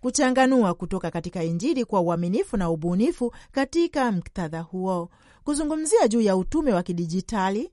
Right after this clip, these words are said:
haina maana ya kupunguza thamani ya uinjilishaji katika masuala ya kiufundi au kuwasiliana, lakini kujikita tena kwamba mfumo wa kidijitali unafanya kuwa sehemu ya namna ambayo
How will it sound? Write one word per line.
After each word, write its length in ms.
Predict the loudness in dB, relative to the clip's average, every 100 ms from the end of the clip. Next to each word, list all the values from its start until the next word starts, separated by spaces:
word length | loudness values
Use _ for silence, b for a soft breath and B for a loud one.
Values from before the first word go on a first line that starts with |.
| _
haina 380 | -2 0 2 2
maana 340 | 4 4 4
ya 120 | 2
kupunguza 520 | 0 -2 2 2 2 2
thamani 360 | 2 2 2
ya 80 | 2
uinjilishaji 800 | 0 0 -2 -2 0 0 -2 -8 b b
katika 280 | -8 -4 -2
masuala 320 | -2 -2 -2
ya 100 | -2
kiufundi 640 | -2 -4 -4 -6 -4 -4 -2
au 320 | 2 4 2
kuwasiliana, 800 | 0 -4 -4 -4 -2 -2 -2 -4 b b -4
lakini 460 | -4 -2 -4 -4 b b -2
kujikita 600 | 0 2 2 2 4 2
tena 440 | 2 2 4 2
kwamba 500 | -2 -2 -2 -4 -2
mfumo 400 | -4 0 0 2
wa 120 | 2
kidijitali 840 | 2 -2 -2 -2 0 0 0 0 -4 B B
unafanya 540 | 2 2 2 -2 -2
kuwa 260 | 0 2 2
sehemu 580 | 2 6 8 8 4 0
ya 160 | -2
namna 320 | -2 -2 -4 -4
ambayo 440 | 0 0 0